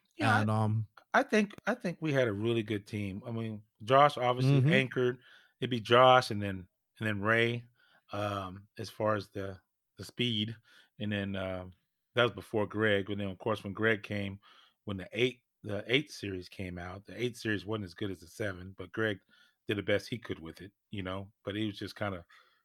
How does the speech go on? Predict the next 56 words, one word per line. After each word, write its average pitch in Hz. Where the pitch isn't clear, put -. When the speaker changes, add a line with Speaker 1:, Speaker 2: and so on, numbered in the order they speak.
Speaker 1:
kinda 180
fighting 139
a, 107
fighting 196
a 127
battle 135
with 117
one 120
hand 120
tied 113
behind 110
his 95
back, 101
kinda. 104
But 123
he 135
did 147
the 135
best 147
he 156
could. -
I 113
mean, 113
the 101
toe's 147
another 147
person 117
that 104
can 104
drive. 117
He 160
just 151
can 139
drive, -
you 107
know, 110
it's -
always 117
Speaker 2:
Mm-hmm. 151
Speaker 1:
good. -
And 113
so 120
it 135
was 117
an 113
honor 120
to 107
have 104
him 135
on 127
my 95
team 104
as 87
well. 113
But, 110
uh, 98